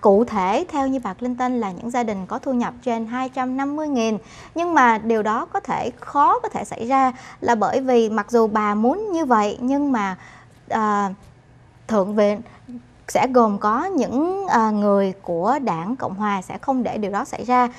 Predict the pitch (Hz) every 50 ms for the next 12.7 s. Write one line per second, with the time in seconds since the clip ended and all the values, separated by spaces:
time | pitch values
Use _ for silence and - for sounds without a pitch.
0 | - - - - - 294 320 320 311 302 294 277 262 - - - - - - -
1 | - - 339 269 240 214 208 208 202 196 185 202 196 185 180 - - 226 427 -
2 | 294 - - 233 247 220 208 202 190 180 - - - - _ - - 202 208 214
3 | 277 370 339 254 208 170 - 185 180 160 160 185 240 320 370 - - - 247 240
4 | 254 302 381 415 - 302 277 262 294 359 453 480 - - - - _ - 226 220
5 | 214 196 202 240 254 269 262 254 208 202 - 240 247 262 254 240 247 240 208 202
6 | 196 180 - 247 240 254 262 247 220 190 - 226 240 - - 320 320 - 320 320
7 | - 254 233 240 269 370 453 381 240 175 240 - 254 247 175 170 147 - - 254
8 | 262 254 247 - 254 254 247 226 220 220 269 392 440 - - - - - - 320
9 | 381 480 480 - 254 294 302 302 247 226 214 208 196 185 - 285 359 - - 254
10 | 220 208 202 - - 214 - 254 208 202 196 - 330 370 - - 339 349 440 -
11 | - - - 247 240 233 226 214 202 185 185 226 226 233 226 202 202 240 330 -
12 | - - - 208 - 254 247 247 - 226 226 208 185